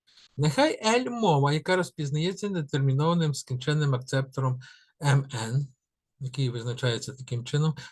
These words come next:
тоді існує недетермінований скінченний акцептор M D, який визначається такою п'ятіркою, такий, що, ем, е, мова L розпізнається, е, детермінованим скінченним акцептором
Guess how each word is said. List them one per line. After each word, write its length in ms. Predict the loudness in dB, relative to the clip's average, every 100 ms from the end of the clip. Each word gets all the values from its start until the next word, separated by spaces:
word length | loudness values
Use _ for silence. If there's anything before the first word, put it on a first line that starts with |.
| -6
тоді 180 | 0 2
існує 280 | 2 4 4
недетермінований 680 | 4 2 2 2 2 0
скінченний 400 | 0 -2 -2 -4
акцептор 520 | -2 -2 0 0 -2 2
M 260 | 2 4
D, 260 | 4 2 2
який 520 | -2 -6 -4 -2 -2
визначається 600 | -2 0 0 0 0 -2 -4
такою 440 | -8 -2 -2 -2
п'ятіркою, 500 | -6 -8 -8 -4 -2
такий, 320 | -2 -2 -2
що, 380 | -4 2 4 4 0 -20 -20 -10 0
ем, 640 | 4 6 6 4 0 -2 -4
е, 520 | -2 0 -2 -4 -6 2
мова 500 | 4 6 4 2 0
L 260 | 0 0 -2
розпізнається, 800 | -4 -6 -2 0 2 0 -4 -10 -12 _ -6
е, 760 | 0 2 2 0 -4 -6 -6 -8 -8
детермінованим 720 | -4 -2 0 0 0 0 -2
скінченним 1000 | -4 -12 -6 -4 -4 -4 -4 -2 -2 -2
акцептором 680 | -6 -2 -2 -2 -4 -4